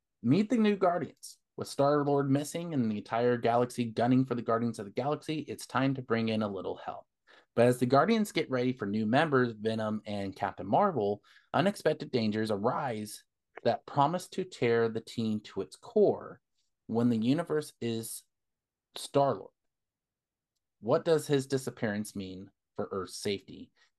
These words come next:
And can he survive on the run from a mysterious new adversary without the aid of the Guardians?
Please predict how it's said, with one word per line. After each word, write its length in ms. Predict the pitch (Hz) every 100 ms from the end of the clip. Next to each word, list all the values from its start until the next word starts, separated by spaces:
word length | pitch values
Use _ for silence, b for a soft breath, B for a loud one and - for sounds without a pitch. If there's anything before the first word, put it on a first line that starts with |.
| 101
And 120 | 101
can 220 | - 120
he 220 | 135 160
survive 580 | 156 151 135 101 95 95 _
on 160 | 104 104
the 60 | 101
run 360 | 110 110 101
from 180 | 98 101
a 40 |
mysterious 580 | 98 101 - 120 135 135
new 140 | 139 123
adversary 600 | 107 101 - 95 95 95
without 360 | 95 107 107
the 120 | 117
aid 220 | 104 98 98
of 80 |
the 80 | -
Guardians? 520 | 98 113 101 - -